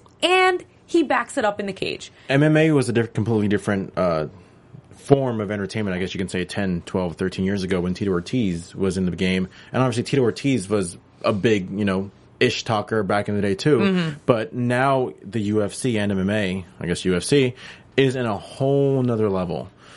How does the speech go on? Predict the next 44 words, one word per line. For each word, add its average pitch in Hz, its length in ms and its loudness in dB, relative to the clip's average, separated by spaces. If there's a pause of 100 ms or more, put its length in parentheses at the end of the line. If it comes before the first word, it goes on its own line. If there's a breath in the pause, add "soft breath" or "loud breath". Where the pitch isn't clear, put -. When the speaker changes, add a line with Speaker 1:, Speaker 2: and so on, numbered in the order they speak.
(140 loud breath)
Speaker 2:
So 117 180 2
we 117 140 0
haven't 123 260 0
really 117 220 -2
seen 117 560 -2
somebody 107 500 0
with 95 260 -2
that 107 240 0
big 107 200 0
of 101 80 0
a 101 80 0
mouth 110 500 -2 (320 loud breath)
be 156 160 6
successful, 98 800 0
because 107 320 -2
we 120 80 2
had 110 160 2
Chael 107 220 0
Sonnen, 120 500 0 (400 loud breath)
but 113 380 2
he 135 180 -2
wasn't 110 240 0
really 104 260 -2
successful, 90 880 -2
you 85 80 -6
know? 226 80 4
Speaker 1:
And 214 160 0
then 208 160 -4
you 196 120 -4
had 175 260 -2
the 165 80 -10
Diaz 240 320 -2
brothers, 170 560 -2 (240)
but 226 140 0
they 190 80 4
would 175 160 0
lose 185 200 4
every 156 200 0
other 143 100 -4
day. 214 300 0
Speaker 2:
Exactly. 185 440 2
Speaker 1:
So 240 140 4
it's 220 200 2
like, 190 260 2